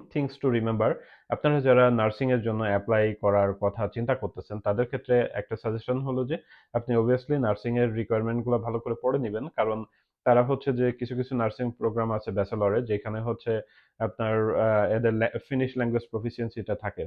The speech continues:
So আপনি যদি ভুল করে সেই প্রোগ্রামটাতে অ্যাপ্লাই করেন, তাহলে হচ্ছে ওই প্রোগ্রামটা আপনার লস হয়ে গেল, এটা করা যাবে না। আপনি যত বেশি প্রোগ্রামে অ্যাপ্লাই করবেন, আপনার পসিবিলিটিটাও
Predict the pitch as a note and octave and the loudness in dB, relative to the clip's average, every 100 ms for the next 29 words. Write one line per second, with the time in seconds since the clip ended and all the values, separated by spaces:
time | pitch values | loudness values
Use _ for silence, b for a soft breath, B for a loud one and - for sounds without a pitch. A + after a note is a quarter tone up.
0 | - G#2+ G2+ A#2+ A#2 A#2 G#2 G#2+ C3+ B2+ | -4 -4 -4 -2 -2 0 -2 -4 -6 -2
1 | B2 A#2+ A2+ A2 A2+ G#2+ A2+ A2+ A2+ G2+ | -2 0 -4 -4 -4 -4 -4 -6 -4 -2
2 | - C3+ G2 A2 D3 b b b B2 C#3+ | 0 0 2 -2 -2 b b b 0 4
3 | D3 C#3+ - C#3+ C3 B2+ A#2 A2+ A2+ G#2+ | 4 4 4 4 4 2 2 2 0 -2
4 | G#2+ G2+ G2+ - G2 F#2+ G2 G2+ A#2 B2 | 0 2 2 0 -2 0 0 2 0 2
5 | B2 G#2+ G#2 A2 D#3 G#2+ - A#2+ b b | 2 2 -2 -2 -2 -2 -4 -6 b b
6 | _ A#2+ C3 C3 C3 D3 C3+ B2 B2+ C3 | _ -2 0 0 0 -2 -2 2 2 2
7 | B2 B2+ B2+ D#3 E3+ C#3 B2 - A2+ - | 2 0 0 0 -2 -2 -4 -6 -8 -6
8 | A2+ A2 - F3 | -6 -6 -2 -2